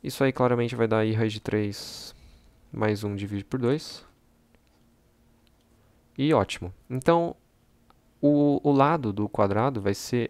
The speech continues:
a distância desse ponto, né, do I raiz de três mais um sobre dois até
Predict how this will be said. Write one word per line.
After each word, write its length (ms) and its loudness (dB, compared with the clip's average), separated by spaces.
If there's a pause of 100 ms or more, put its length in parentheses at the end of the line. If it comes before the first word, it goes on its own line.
a 120 -2
distância 760 -4 (800)
desse 920 2
ponto, 480 0 (360)
né, 200 -2
do 200 -4
I 80 0
raiz 200 0
de 80 -8
três 300 -2
mais 300 -2
um 200 -4 (580)
sobre 440 -2
dois 580 -2 (1300)
até 600 4